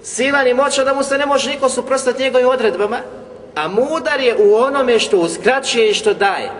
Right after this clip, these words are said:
Znači, Habibi, kada ti Allah Đelešanu uskrati nešto, ti želiš, znaj da je to uskratio iz svoje savršene mudrosti i nemoj da se upliče, kažeš: „Zašto meni, Bože dragi, to činiš? Zašto ja nemam, oni imaju?” Znaj da je Allah Đelešanu završio taj kuranski ajet.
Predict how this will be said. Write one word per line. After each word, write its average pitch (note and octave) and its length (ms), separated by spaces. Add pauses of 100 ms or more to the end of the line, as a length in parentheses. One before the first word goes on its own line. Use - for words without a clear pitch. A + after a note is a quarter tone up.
(320)
Znači, A#2+ 260
Habibi, F#3+ 340
kada E3+ 240
ti F#3+ 180
Allah B3+ 300
Đelešanu A3+ 420
uskrati F#3+ 480
nešto, - 300 (140)
ti E3 140
želiš, F#3 560 (680)
znaj B3 360
da G#3+ 100
je G3+ 160
to B3 100
uskratio A3+ 600
iz G3+ 80
svoje G#3+ 220
savršene G3+ 560
mudrosti G3 680 (280)
i E3+ 100
nemoj B3+ 340
da A#3 120
se - 160
upliče, C4+ 420
kažeš: A#3+ 280
„Zašto B3 460
meni, A3+ 240
Bože F#3+ 280
dragi, F#3 440
to E3+ 120
činiš? D3 520
Zašto A3+ 400
ja A3 280
nemam, G#3+ 380
oni A3 180
imaju?” F3+ 340 (720)
Znaj G#3 380
da G3 60
je F#3+ 60
Allah G3 140
Đelešanu F3+ 260
završio F3 420
taj D#3 160
kuranski D3+ 480
ajet. C#3 220